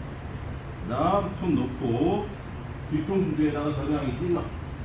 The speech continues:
그다음 등을 잡고 이 오른손 옆에 잡고 있는 쪽에 매달릴 거예요. 근데 체중은 머리 쪽에 있어야 돼, 이쪽 앞쪽으로.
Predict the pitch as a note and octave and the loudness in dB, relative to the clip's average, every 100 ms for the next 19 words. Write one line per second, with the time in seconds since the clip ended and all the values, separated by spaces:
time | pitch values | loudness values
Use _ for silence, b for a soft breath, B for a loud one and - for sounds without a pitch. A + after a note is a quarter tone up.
0 | - - A2+ A#2 E3 F3 C3 C#3+ C#3 B2+ | -6 -4 -2 4 8 8 8 4 2 -2
1 | - - - - - - - - - D4 | -4 -6 -8 -8 -8 -8 -2 8 10 10
2 | - F3 D3+ E3 C3+ - E3+ E3+ D3 E3+ | 8 6 6 6 4 2 2 2 4 4
3 | F3+ F3 D3+ A#2+ B2+ - D#3 F#3 D#3+ - | 4 4 4 0 0 0 4 6 6 4
4 | B2 A2 A2 F#2+ - - - C#3 D#3 - | 0 0 -2 -2 -4 -8 -6 0 0 0
5 | A#3 A#3 F#3+ E3 E3+ F3+ D3+ C#3+ A2+ - | 0 2 4 4 4 4 2 2 0 -2
6 | - A2 C3 B2+ A#2+ F#2+ | -4 0 0 0 -2 0